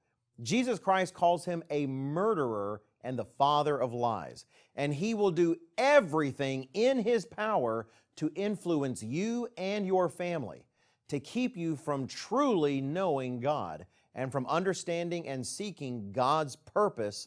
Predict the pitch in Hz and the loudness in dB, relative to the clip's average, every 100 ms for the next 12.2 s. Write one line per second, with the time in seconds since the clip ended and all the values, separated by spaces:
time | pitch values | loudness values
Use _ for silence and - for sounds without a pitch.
0 | _ _ _ 107 98 117 131 123 113 80 | _ _ _ -10 -6 -4 0 0 0 -6
1 | - _ _ _ _ _ _ 120 120 226 | -14 _ _ _ _ _ _ -14 -4 0
2 | 294 247 240 143 143 156 165 151 151 156 | 0 0 -2 2 2 2 -4 -6 -4 -4
3 | 135 160 127 135 143 156 151 147 123 110 | -4 -6 -4 -6 -8 -8 -8 -8 -10 -6
4 | 101 123 123 104 104 139 180 196 - _ | -2 0 0 -2 -2 -4 -8 -10 -14 _
5 | _ _ - 175 233 240 233 202 208 185 | _ _ 0 8 10 10 6 0 0 2
6 | 190 185 175 170 170 - - 196 185 - | 2 2 2 0 -2 -8 -10 -8 -8 -10
7 | 113 85 71 71 _ _ _ _ _ 151 | -10 -10 -12 -16 _ _ _ _ _ -2
8 | 147 131 127 247 247 - 202 196 160 131 | 0 0 2 0 0 0 2 4 2 0
9 | - - 185 220 190 175 143 - 202 143 | -6 0 6 6 6 2 -2 2 4 4
10 | 104 101 _ _ _ - 123 120 127 143 | 2 -4 _ _ _ -6 -4 -4 -6 -6
11 | 143 147 135 123 127 117 117 - 107 104 | -6 -4 0 2 2 -2 -6 -8 -8 -8
12 | 64 | -8